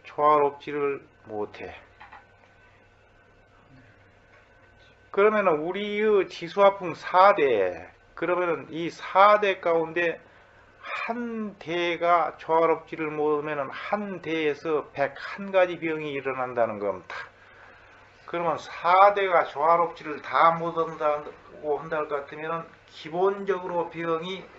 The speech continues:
사백사 병을, 이 일어나는 기요.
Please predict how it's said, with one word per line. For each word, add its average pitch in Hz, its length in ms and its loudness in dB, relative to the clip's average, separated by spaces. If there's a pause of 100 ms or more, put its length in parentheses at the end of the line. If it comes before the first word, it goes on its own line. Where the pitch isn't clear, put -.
(400)
사백사 185 1400 -2
병을, 196 400 -8 (600)
이 180 240 -10 (140)
일어나는 107 500 -2
기요. 90 400 -2